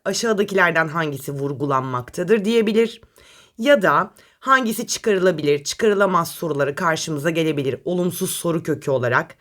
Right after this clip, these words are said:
Ya da bu cümleden hareketle aşağıdakilerden hangisi söylenebilir ya da söylenemez şeklinde gelebilir.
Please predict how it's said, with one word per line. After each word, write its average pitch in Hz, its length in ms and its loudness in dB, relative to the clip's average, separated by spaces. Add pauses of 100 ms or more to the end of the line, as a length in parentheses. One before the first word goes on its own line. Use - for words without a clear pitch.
(360)
Ya 226 180 4
da 214 320 4
bu 208 140 0
cümleden 214 400 2
hareketle 185 760 -2 (240)
aşağıdakilerden 180 920 2
hangisi 233 420 -2
söylenebilir 196 640 0
ya 254 160 0
da 226 80 2
söylenemez 175 680 0
şeklinde 135 440 -6
gelebilir. 202 580 0